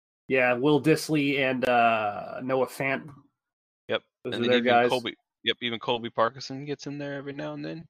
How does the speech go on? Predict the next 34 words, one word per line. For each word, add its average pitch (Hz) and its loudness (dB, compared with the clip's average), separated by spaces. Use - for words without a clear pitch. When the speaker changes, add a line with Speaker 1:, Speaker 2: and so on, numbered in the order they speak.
Speaker 2:
He's 117 -8
not 123 4
too 127 0
Speaker 1:
Yep. 127 2
Speaker 2:
far 113 4
behind 110 2
Marquise 101 -6
Goodwin 101 -8
in 90 -10
terms 98 -6
of - -20
total, 98 -6
uh, 90 -4
receiving 101 -2
yards. 95 -2
But 147 12
it 143 10
is 131 10
funny 120 10
'cause 107 0
it's, 104 -6
it's - 0
Tyler 131 10
Lockett 110 6
and 101 -2
D 104 -4
K 104 4
Metcalf, 98 2
and 107 -4
then 98 -2
a 95 -8
huge 127 -8
drop, 95 2
like, 98 0